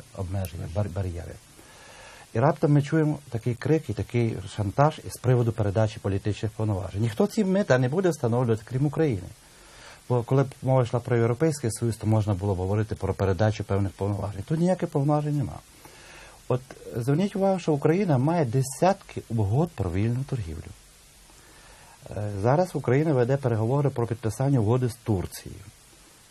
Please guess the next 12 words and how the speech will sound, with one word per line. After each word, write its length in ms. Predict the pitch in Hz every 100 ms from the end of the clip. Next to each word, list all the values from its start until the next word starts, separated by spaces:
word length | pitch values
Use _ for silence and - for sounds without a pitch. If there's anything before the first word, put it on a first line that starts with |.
| - -
А 40 |
чому 280 | - 160 170
ми 100 | 165
не 80 | 147
чуємо 400 | - 165 139 117
Сходу, 600 | - - 151 165 113 71
що 200 | - 117
Україна 540 | - 113 120 131 139 139
передає 540 | 123 117 117 120 123
Туреччині 600 | - 113 117 104 - 95
якісь 260 | 95 98 -
повноваження? 720 | 92 92 92 95 - -